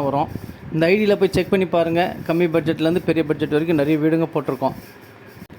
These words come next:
வேலூர் ஏர்போர்ட் இங்கிருந்து அஞ்சு கிலோமீட்டர் தாங்க. வேலூர் சி எம் சி இங்கிருந்து ரெண்டு கிலோமீட்டர்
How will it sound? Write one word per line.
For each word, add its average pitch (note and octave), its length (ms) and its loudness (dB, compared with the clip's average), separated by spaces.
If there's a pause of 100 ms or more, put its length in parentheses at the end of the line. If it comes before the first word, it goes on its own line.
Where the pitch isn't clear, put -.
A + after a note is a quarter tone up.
(380)
வேலூர் G#3+ 420 6
ஏர்போர்ட் G3+ 440 0
இங்கிருந்து F3+ 300 2
அஞ்சு F3+ 240 0
கிலோமீட்டர் F#3 460 2
தாங்க. E3+ 180 2 (1600)
வேலூர் A3 360 4
சி A3 60 4 (100)
எம் A3 160 0
சி A#3 80 4 (400)
இங்கிருந்து G#3 360 4
ரெண்டு G3+ 220 4
கிலோமீட்டர் G#3 420 2